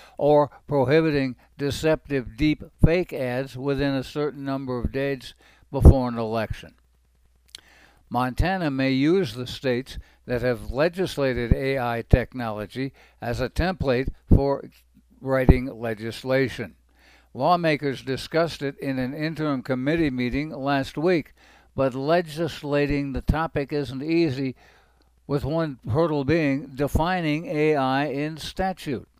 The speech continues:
The term A I covers a lot of things. I mean, spell check is A I. That's according to staff researcher Rebecca Power. You don't want to prohibit people from using spell check in their postings.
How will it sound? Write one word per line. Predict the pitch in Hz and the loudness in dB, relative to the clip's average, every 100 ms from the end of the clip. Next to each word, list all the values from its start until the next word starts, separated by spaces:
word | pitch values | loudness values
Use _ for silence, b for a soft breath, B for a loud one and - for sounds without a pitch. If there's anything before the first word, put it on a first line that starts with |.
| - - - _ b b b b b | -20 -20 -20 _ b b b b b
The | - 135 | -16 -4
term | 160 190 180 | 0 0 0
A | 170 175 175 | 4 6 8
I | 156 170 175 135 139 143 b b b | 6 4 2 0 0 -6 b b b
covers | - 147 147 151 143 | 0 2 4 0 0
a | - | -2
lot | 147 151 151 | 0 2 2
of | 165 - | 0 -2
things. | 185 185 151 101 - | -2 -2 -4 -6 -10
I | - 143 | -4 -2
mean, | 143 147 139 - b b - | 0 0 -2 -8 b b -16
spell | - - 202 208 196 | -10 8 8 8 4
check | 170 - 143 107 135 | 2 2 2 2 -4
is | 143 139 | -2 2
A | 131 127 | 4 4
I. | 123 123 101 80 65 - - | 4 2 2 -2 -14 -20 -16
That's | 117 160 | -12 -10
according | 135 139 139 135 123 | -4 -2 0 -2 -2
to | 117 | -6
staff | - 147 143 131 | -2 0 0 -2
researcher | 139 127 - 147 147 - 147 127 b _ | -4 -6 -4 -4 -4 -4 -6 -6 b _
Rebecca | 123 123 123 143 - | -2 0 2 0 -2
Power. | 120 - 151 147 117 - - | 0 2 4 4 0 -6 -4
You | 131 | 0
don't | 147 160 | 4 4
want | 139 139 | 2 0
to | 131 | 0
prohibit | 135 127 160 165 139 | 0 2 2 2 0
people | 135 127 139 | -2 -2 4
from | 151 139 127 | 4 4 0
using | 139 139 131 113 | -4 -4 -6 -10
spell | - - 147 185 | -8 0 2 2
check | - 143 117 127 | -2 -2 -2 -4
in | 147 127 | -6 -6
their | 123 120 | -4 -4
postings. | - 190 190 - 107 73 - | 0 0 -2 -6 -10 -10 -16